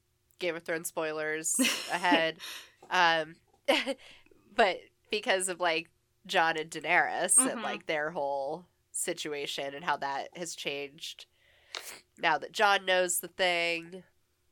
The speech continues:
Speaker 1: Um, because it was, like, the tribe following Daenerys, and now the tribe is going to be split because of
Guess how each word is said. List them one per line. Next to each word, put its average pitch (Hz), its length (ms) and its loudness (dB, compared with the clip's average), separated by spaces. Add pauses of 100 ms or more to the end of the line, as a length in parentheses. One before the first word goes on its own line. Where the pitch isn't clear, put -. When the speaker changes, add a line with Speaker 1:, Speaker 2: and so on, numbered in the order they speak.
(960)
Speaker 1:
Um, 160 640 0 (680)
because 170 680 -2
it 175 200 0
was, 156 320 0
like, 156 340 -4 (260)
the 170 80 -4
tribe 143 300 -4
following 135 380 -6
Daenerys, 139 500 -6
and 156 80 -6
now 139 140 -10
the 165 100 -8
tribe 131 240 -6
is 156 100 -8
going 139 140 -8
to - 80 -18
be - 80 -14
split 120 460 -6
because 156 480 -8
of 143 220 -14